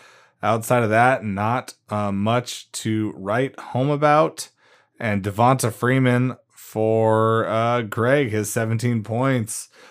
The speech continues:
one of only a handful of players to meet or break projections there, Greg. Um, but yeah, Jesse,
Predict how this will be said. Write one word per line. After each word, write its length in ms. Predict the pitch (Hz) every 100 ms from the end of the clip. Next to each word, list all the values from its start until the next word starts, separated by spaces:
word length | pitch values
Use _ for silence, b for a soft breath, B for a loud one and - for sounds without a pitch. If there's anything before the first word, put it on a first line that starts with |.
| b b
one 400 | 101 113 123 127
of 200 | 120 120
only 440 | 101 117 123 123
a 140 | 113 101
handful 640 | 110 123 131 127 127 120
of 100 | 113
players 340 | 123 123 120 -
to 120 | 104
meet 300 | 107 131 135
or 220 | 120 127
break 480 | 117 110 120 147 147
projections 680 | - 107 107 104 - 110 101
there, 200 | 104 104
Greg. 400 | 104 107 101 95 B B B 113
Um, 680 | 104 104 104 104 101 101
but 240 | 101 113 113
yeah, 300 | 123 160 117 _
Jesse, 580 | 123 139 143 139 95